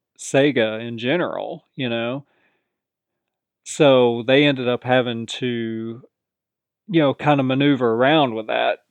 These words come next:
trying to figure out how to keep and maintain where they were. And everything that was <laughs> being pitched kinda kept getting shut down in Japan.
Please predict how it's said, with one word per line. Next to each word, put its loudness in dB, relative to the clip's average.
trying 0
to -6
figure 0
out 4
how 2
to -2
keep -4
and -10
maintain -2
where -2
they -2
were. -2
And 2
everything 2
that 0
was -6
<laughs> -8
being 2
pitched 2
kinda -2
kept -2
getting 2
shut 0
down 2
in -6
Japan. -4